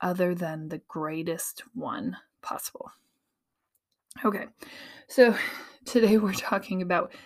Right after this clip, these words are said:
not putting it off. Like, moving today. And I think that this is one of the biggest challenges because as humans, <laughs> right,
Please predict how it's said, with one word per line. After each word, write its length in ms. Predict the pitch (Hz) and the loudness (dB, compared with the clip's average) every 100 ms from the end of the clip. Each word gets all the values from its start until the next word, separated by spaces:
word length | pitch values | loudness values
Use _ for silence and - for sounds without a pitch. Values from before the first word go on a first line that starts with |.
| _ _ _ _ | _ _ _ _
not 380 | 220 214 - - | 2 2 2 0
putting 300 | - 226 214 | -6 -2 0
it 80 | 196 | 0
off. 360 | 196 - - - _ _ _ _ _ _ _ _ _ _ _ _ | -2 -4 -10 -18 _ _ _ _ _ _ _ _ _ _ _ _
Like, 380 | 202 208 - - _ _ _ _ | -2 -2 -6 -20 _ _ _ _
moving 520 | 214 208 233 226 220 190 | 4 6 6 4 4 2
today. 540 | 175 165 165 151 151 - | -2 -2 -4 -4 -8 -2
And 360 | 190 180 180 - | 2 2 0 -4
I 80 | - | -8
think 240 | 196 220 202 | 0 2 2
that 180 | 196 | 0
this 220 | - 185 170 | -2 -2 -2
is 240 | 170 - _ | -4 -8 _
one 240 | 190 185 190 | 0 4 6
of 60 | |
the 60 | 180 | 4
biggest 380 | 170 165 160 - | 2 -2 -4 -2
challenges 560 | 226 247 196 170 165 | 4 6 6 2 -2
because 520 | - 170 - 160 - - - | -4 -6 -6 -8 -8 -12 -8
as 340 | 175 165 - | -6 -6 -8
humans, 920 | - - - 196 160 185 269 285 - - - | -8 -8 -2 0 2 8 8 8 2 -8 -12
<laughs> 120 | - | -8
right, 400 | 185 160 175 165 | -4 -2 0 0